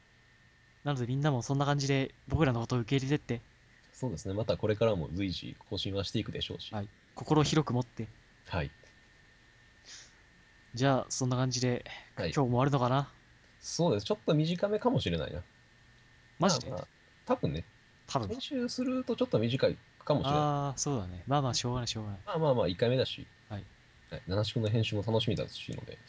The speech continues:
Speaker 1: はーい。
Speaker 2: はい。じゃあもう今回はこれぐらいということで。
Speaker 1: はい。
Speaker 2: はい。じゃあ、はい。お疲れ様でした。ドミニクでした。
Speaker 1: え、最後なんか挨拶しないの？
Speaker 2: な-、え、なんか言うの？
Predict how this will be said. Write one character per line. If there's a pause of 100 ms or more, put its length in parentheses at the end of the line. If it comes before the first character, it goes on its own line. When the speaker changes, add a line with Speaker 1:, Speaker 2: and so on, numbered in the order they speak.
(200)
Speaker 1:
は
ー
い。 (1400)
Speaker 2:
は
い。 (1300)
じ
ゃ
あ
も
う
今
回
は
こ
れ
ぐ
ら
い
と
い
う
こ
と
で。 (500)
Speaker 1:
は
い。 (840)
Speaker 2:
は
い。 (320)
じ
ゃ
あ、 (540)
は
い。
お
疲
れ
様
で
し
た。
ド
ミ
ニ
ク
で
し
た。 (1160)
Speaker 1:
え、
最
後
な
ん
か
挨 (500)
拶
し
な
い
の？
Speaker 2:
な-、
え、
な
ん
か
言
う
の？